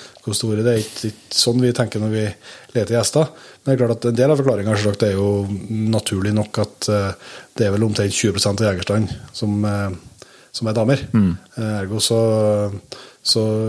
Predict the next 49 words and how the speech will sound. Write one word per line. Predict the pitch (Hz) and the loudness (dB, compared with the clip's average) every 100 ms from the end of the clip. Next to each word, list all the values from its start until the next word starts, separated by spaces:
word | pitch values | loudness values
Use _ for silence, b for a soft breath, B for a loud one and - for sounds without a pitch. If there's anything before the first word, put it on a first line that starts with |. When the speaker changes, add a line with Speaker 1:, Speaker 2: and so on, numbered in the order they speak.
| 110 | -2
Speaker 1:
blir | 107 107 | -2 -4
det | 98 | -2
litt | 95 | -4
sånn | 101 101 | -4 -2
når | 101 | -2
vi | |
leter | 101 92 104 | -4 -4 -4
gjester | - 113 | 0 0
også. | 135 - - | 0 -2 2
Speaker 2:
Mm. | 107 98 - - | 2 2 -2 -8
Speaker 1:
Eh, | 110 | -2
det | 110 117 | 0 2
er | |
jo | 104 | 2
en, | 107 107 95 - - | 0 -2 -4 -10 -8
en | 110 110 | -4 -4
viktig | - 110 | -4 -6
brikke | 107 98 | -4 -6
i | 92 | -6
forklaringen. | 98 95 104 | -8 -6 -2
Så | 139 | 0
er | 127 | 2
det | |
en | 131 | 2
annen | 117 135 151 156 151 147 - | 2 4 4 2 -2 -6 -2
del | 135 120 | -2 0
som | 135 | -2
ikke, | 123 117 113 110 B B B B | -2 -2 -2 -4 B B B B
eller | - 113 113 | -6 -4 -4
de | 104 | -2
som | |
vi | 120 | 0
har | 117 117 | 0 0
nevnt | 135 | 0
før, | - 117 151 | 0 2 2
men | 139 | 2
som | 139 | 0
kanskje | 131 113 | 0 -2
ikke | 113 | -2
er | 113 | 0
like, | 139 - 160 156 | 0 0 2 2
eh, | 151 147 139 B B B B _ | 2 0 -4 B B B B _
åpenbar, | 160 139 - 98 113 113 | 0 0 0 -2 0 2
da, | 107 | 4
det | 156 | 4
er | 120 | 2
jo | 113 | 0
at, | - - | -4 -2
eh, | 120 117 | 0 0